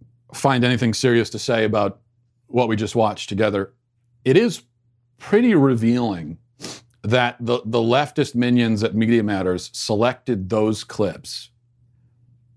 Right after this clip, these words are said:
okay? And they, they put them all together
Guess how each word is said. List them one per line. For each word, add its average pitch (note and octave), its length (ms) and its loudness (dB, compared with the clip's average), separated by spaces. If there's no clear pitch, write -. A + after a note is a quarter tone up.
okay? G2 440 -2
And B2 180 2
they, B2 120 4
they B2+ 220 0
put D3 260 -4
them C#3+ 120 2
all C3+ 140 2
together A2 560 0